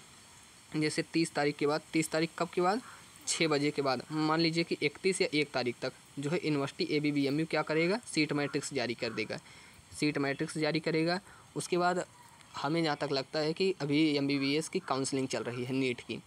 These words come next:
तो एक तारीख को सीट मैट्रिक्स जारी कर देगा। उसके बाद चांस देगा सीट रिजाइन करने का।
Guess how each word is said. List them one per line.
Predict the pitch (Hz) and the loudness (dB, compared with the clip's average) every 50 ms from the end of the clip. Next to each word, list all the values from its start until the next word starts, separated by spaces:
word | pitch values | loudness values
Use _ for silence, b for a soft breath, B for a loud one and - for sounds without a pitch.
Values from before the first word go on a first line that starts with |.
| B B B B B B - | B B B B B B -4
तो | - 147 143 135 - - - | 0 0 0 0 -2 -6 -8
एक | 101 92 156 160 160 | -2 0 0 0 0
तारीख | - 160 160 160 - | 0 0 0 -2 0
को | - 175 160 160 151 | 0 2 2 2 2
सीट | - - 160 160 | 2 0 0 2
मैट्रिक्स | 160 156 151 - 180 - | 0 0 0 -2 -2 -2
जारी | 180 165 160 165 170 | 0 0 2 2 2
कर | - 180 170 | 0 0 0
देगा। | 175 185 190 196 | 2 2 2 2
उसके | 190 165 151 - - | 2 0 0 0 0
बाद | 180 175 175 - - | 0 0 0 -2 -4
चांस | - 160 156 165 170 - | -2 -2 0 0 0 0
देगा | 160 160 165 190 | 0 0 0 0
सीट | 185 - - 165 175 180 - - | -2 0 0 0 0 0 0 -2
रिजाइन | 156 143 139 139 135 135 131 127 | -2 0 0 0 0 0 -2 -2
करने | - 131 120 123 123 - | -4 -4 -4 -4 -4 -6
का। | - - | -8 -10